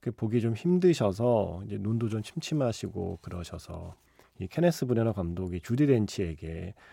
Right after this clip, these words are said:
시나리오를 다 읽어줬대잖아요, 캐스팅할 때. 그 선배님 찾아가서 제가 이런 이야기를 썼다고 하면서, 음, 선배님도 아시겠지만 주디 덴치는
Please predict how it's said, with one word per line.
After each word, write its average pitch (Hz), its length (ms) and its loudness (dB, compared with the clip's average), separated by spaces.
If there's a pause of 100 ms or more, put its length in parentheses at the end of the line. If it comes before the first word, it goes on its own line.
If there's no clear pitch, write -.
(280)
시나리오를 147 600 2
다 101 120 -2
읽어줬대잖아요, 95 1120 -2 (160)
캐스팅할 110 580 -4
때. 110 300 -6 (600)
그 - 80 -20
선배님 139 420 4
찾아가서 117 800 0
제가 113 200 -6
이런 139 280 4
이야기를 95 640 0
썼다고 117 420 -2
하면서, 104 760 -2 (340)
음, 95 360 -8
선배님도 135 500 4
아시겠지만 95 760 -2
주디 135 200 2
덴치는 151 800 4